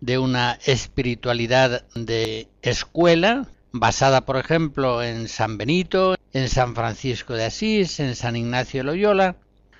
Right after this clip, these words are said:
Trátese de una espiritualidad centrada en las vocaciones, una espiritualidad sacerdotal, laical, misionera. Todas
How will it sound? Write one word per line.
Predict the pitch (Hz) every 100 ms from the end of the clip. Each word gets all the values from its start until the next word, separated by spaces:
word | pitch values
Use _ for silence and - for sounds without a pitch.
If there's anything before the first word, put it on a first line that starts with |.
| _ _
Trátese | - 160 151 143 - 196
de | 170 160
una | 147 143 139
espiritualidad | - - 131 120 135 139 151 151
centrada | - 131 127 147 147 147 143 135
en | 135 127
las | 123
vocaciones, | 117 120 127 110 190 202 170 117 - - -
una | 117 113
espiritualidad | 113 - 113 107 110 113 120 127
sacerdotal, | 135 113 131 117 113 - 175 175 175 175 - - -
laical, | 113 110 - 165 175 175 170 160 -
misionera. | 127 120 - 139 165 165 170 165 - _ _ _ _ _ _ _ _ _ _
Todas | 220 220 123 107 - - -